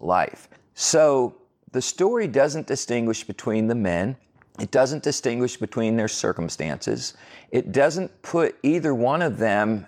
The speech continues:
um, in a better situation than the other one. They both actually had the same truth to act upon as well, because Jesus attaches this building of the house in the application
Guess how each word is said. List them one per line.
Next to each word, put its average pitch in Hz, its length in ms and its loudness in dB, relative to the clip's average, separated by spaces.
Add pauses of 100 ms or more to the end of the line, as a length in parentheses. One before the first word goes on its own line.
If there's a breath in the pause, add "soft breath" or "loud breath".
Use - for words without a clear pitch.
um, 107 480 -2
in 127 80 2
a 120 80 2
better 131 420 2
situation 120 1160 0 (320 soft breath)
than 123 200 2
the 113 140 4
other 190 240 2
one. 82 300 -8 (340)
They 139 140 2
both 185 360 2
actually 160 440 0
had 143 200 0
the 143 120 -2
same 143 320 -2
truth 202 420 -2
to - 180 2
act 104 240 2
upon 110 520 -2
as 101 240 0
well, 120 600 2 (320 soft breath)
because 123 460 0
Jesus 180 560 0
attaches 139 720 -2
this - 240 -2
building 139 520 0 (100)
of 113 160 2
the 82 100 4
house 135 800 -2 (400 soft breath)
in 123 100 2
the 113 140 4
application 123 1080 -2